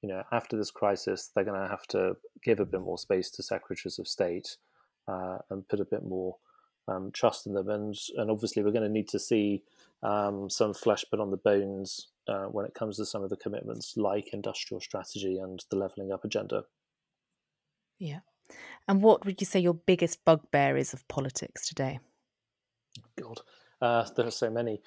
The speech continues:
Speaker 1: Um, I,
Speaker 2: <laughs>
Speaker 1: the one, <laughs> the, one of the things that really, um, upsets me is, um, is the kind of curse of the narrative, which is,
Speaker 2: Mm.
Speaker 1: it's a political thing, but it's also a media thing,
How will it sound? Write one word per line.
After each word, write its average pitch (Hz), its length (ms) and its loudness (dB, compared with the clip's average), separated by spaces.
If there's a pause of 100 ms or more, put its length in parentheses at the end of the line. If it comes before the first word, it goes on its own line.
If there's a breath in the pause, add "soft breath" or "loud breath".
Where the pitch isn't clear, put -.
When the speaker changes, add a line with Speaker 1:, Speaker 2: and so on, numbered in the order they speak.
(200 soft breath)
Speaker 1:
Um, 143 460 4 (100)
I, 160 140 6
Speaker 2:
<laughs> 180 100 0
Speaker 1:
the 180 160 6
one, 190 320 2
<laughs> - 80 -8
the, 180 240 4
one 214 160 4
of 247 80 0
the - 20 -18
things 165 140 4
that 131 100 4
really, 123 680 2 (100)
um, 107 420 -4 (160)
upsets - 580 2
me 117 160 0
is, 101 240 2 (720 loud breath)
um, 113 320 10 (380)
is 120 120 4
the 131 100 2
kind 123 220 4
of - 120 -4
curse 131 440 8
of 113 140 -2
the 117 80 4
narrative, 117 720 4 (1300)
which 123 260 8
is, 120 260 8
Speaker 2:
Mm. 160 140 4
Speaker 1:
it's 123 180 6
a 123 60 8
political 143 460 6
thing, 113 220 2
but 113 80 6
it's 107 120 2
also 120 220 4
a 110 60 4
media 110 440 4
thing, 98 340 -4